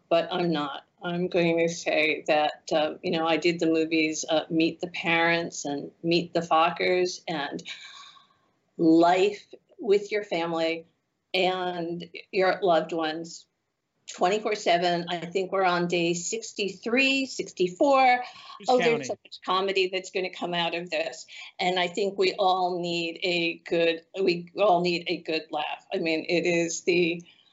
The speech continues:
Speaker 1: crazy things that you're doing. It's also, um, I mean, for me personally, I have, um, discovered the Mister Clean magic eraser.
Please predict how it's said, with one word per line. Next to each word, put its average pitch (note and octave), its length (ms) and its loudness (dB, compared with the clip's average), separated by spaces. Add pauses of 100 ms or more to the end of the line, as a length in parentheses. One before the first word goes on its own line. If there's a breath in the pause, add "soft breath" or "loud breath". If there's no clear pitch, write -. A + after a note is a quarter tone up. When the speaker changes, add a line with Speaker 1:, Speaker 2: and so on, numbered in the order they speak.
(400 soft breath)
Speaker 1:
crazy F#3+ 420 4
things E3+ 500 -6
that E3+ 320 2
you're E3 220 -2
doing. D3 560 -2
It's F3+ 220 -2
also, E3 720 2
um, D#3+ 360 0 (840 loud breath)
I - 60 0
mean, D#3+ 240 0 (200)
for F#3 100 4
me F3+ 320 4
personally, G#3 760 0
I F3+ 180 2
have, E3+ 580 0
um, E3 420 2 (200)
discovered G3 840 0 (560)
the D#3+ 420 0 (120)
Mister F#3+ 400 0
Clean G#3+ 460 2 (280 loud breath)
magic D#3+ 420 0
eraser. B3+ 680 0